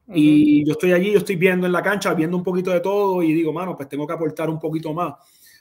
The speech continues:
Speaker 1: para dar un poco más de lo que se está dando". Eh, y básicamente es eso. Por ejemplo, el año pasado, te, te, te hago la salvedad también, el año pasado nosotros estuvimos practicando bastante en Tua Baja y, y
Speaker 2: Ujú.
Speaker 1: mientras nosotros practicábamos, también estuvo,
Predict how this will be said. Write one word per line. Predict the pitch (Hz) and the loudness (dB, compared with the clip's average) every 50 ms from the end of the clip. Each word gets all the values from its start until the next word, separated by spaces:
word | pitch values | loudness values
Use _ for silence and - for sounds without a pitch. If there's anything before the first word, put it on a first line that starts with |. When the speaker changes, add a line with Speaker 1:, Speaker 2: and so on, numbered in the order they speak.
| _ _ | _ _
Speaker 1:
para | - 135 135 131 | -12 -8 -8 -6
dar | 131 127 139 | -6 -4 -4
un | 151 147 | -4 -4
poco | 151 160 147 151 | -4 -4 -4 -2
más | 151 151 | -2 -2
de | 147 151 | -2 -2
lo | 143 | -2
que | 143 139 | -2 -6
se | - - | -10 -12
está | - - 139 135 | -14 -14 -12 -12
dando". | 131 123 120 117 117 113 113 - _ | -10 -12 -12 -14 -14 -16 -16 -16 _
Eh, | - 139 135 135 135 135 135 135 127 123 113 _ _ _ _ _ _ _ _ _ _ _ _ _ _ _ _ _ _ _ _ - | -6 -4 -4 -4 -4 -6 -6 -8 -8 -10 -12 _ _ _ _ _ _ _ _ _ _ _ _ _ _ _ _ _ _ _ _ -4
y | 151 147 147 147 147 | 0 2 4 6 6
básicamente | 151 147 - 180 196 196 208 208 208 208 | 4 4 4 0 0 0 0 0 0 0
es | 190 | 0
eso. | 208 196 165 - - | 0 -2 -4 -6 -2
Por | - 165 160 | -2 0 0
ejemplo, | 170 180 185 214 | 2 2 2 2
el | 190 | 0
año | 185 190 202 202 | 0 0 -2 -2
pasado, | 190 202 185 - 226 214 190 170 165 170 170 - - _ _ _ - - - - | -2 -2 -2 0 2 2 2 2 0 -2 -6 -8 -14 _ _ _ -20 -18 -16 -16
te, | 139 - | -16 -14
te, | - - 135 127 | -12 -10 -10 -10
te | 127 - 135 | -10 -10 -8
hago | 131 139 147 | -6 -4 -4
la | 151 | -4
salvedad | 147 - 160 160 160 160 160 | -2 -2 -2 -2 -2 -2 -2
también, | 160 170 160 175 175 160 | -4 -4 -4 -4 -4 -4
el | 147 | -4
año | 143 143 147 | -4 -4 -4
pasado | 151 160 156 180 165 165 170 170 - - 339 | -4 -4 -4 -4 -4 -4 -4 -6 -8 -12 -10
nosotros | 139 135 131 131 143 139 | -8 -8 -6 -4 -6 -4
estuvimos | 139 156 151 156 156 | -4 -2 -4 -4 -2
practicando | - 156 151 151 - 147 156 151 151 147 | -4 -4 -4 -4 -4 -6 -6 -4 -4 -4
bastante | 147 147 - 151 139 151 | -6 -6 -8 -8 -6 -6
en | 151 147 | -6 -4
Tua | - 151 151 | -4 -2 -2
Baja | 151 170 185 170 147 139 147 - _ | -2 -2 -2 -4 -4 -6 -8 -10 _
y, | - 139 127 127 123 120 120 131 - | -8 -6 -6 -4 -6 -6 -8 -10 -8
y | 139 | -6
Speaker 2:
Ujú. | 135 139 | -4 -4
Speaker 1:
mientras | 131 131 98 110 131 | -4 -6 -8 -8 -8
nosotros | 131 123 - 127 127 143 139 | -8 -10 -10 -10 -10 -10 -8
practicábamos, | - 156 147 - 165 156 165 170 170 165 160 143 139 - | -8 -8 -6 -6 -4 -2 -2 -2 -2 -2 -2 -4 -6 -6
también | 135 127 123 127 131 135 | -8 -8 -8 -8 -8 -10
estuvo, | 131 - 147 143 143 143 139 139 139 _ | -8 -4 -2 0 2 2 0 0 -2 _